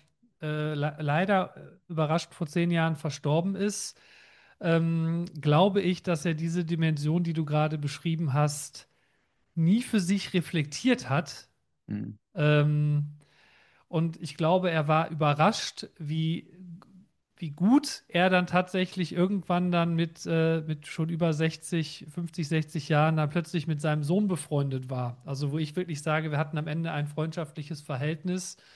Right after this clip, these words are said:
Speaker 1: und wir haben in meiner Kindheit, äh, sehr viel miteinander gerungen.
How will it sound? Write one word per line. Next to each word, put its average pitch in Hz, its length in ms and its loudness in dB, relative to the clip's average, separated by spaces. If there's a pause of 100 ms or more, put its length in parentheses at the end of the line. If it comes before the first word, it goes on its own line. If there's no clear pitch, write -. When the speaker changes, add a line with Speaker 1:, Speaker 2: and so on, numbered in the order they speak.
(440)
Speaker 1:
und 151 180 -2
wir 151 80 6
haben 160 160 6
in 151 80 4
meiner 156 300 6
Kindheit, 165 720 0
äh, 156 220 -2
sehr 156 200 4
viel 175 220 2
miteinander 156 540 0
gerungen. 147 640 4